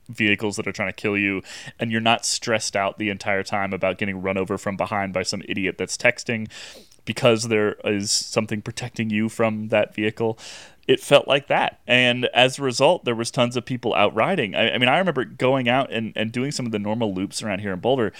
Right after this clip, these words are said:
and seeing people up on Chapman, for example, which is a climb near here that's, that's kinda dirt, um, pretty mellow. It's like an hour and a bit loop.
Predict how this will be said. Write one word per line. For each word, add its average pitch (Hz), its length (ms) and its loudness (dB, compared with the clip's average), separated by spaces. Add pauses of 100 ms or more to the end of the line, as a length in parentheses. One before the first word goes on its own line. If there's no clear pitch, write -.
(420)
and 117 160 4
seeing 170 400 0
people 135 540 0 (180)
up 117 200 2
on 98 440 -2 (240)
Chapman, - 440 -10
for 98 140 -10
example, 87 360 -8
which 87 160 -8
is 110 120 -6
a 104 60 -6
climb 110 360 2
near 98 160 -2
here 101 200 -2
that's, 90 220 -6
that's - 240 -8
kinda 92 300 -12
dirt, 107 240 -2 (380)
um, 95 440 0 (140)
pretty 135 200 -2
mellow. 107 480 4 (600)
It's - 100 -10
like 131 120 0
an 120 80 -2
hour 110 380 4
and 104 100 -2
a 98 40 -6
bit 104 280 -2
loop. 107 320 -4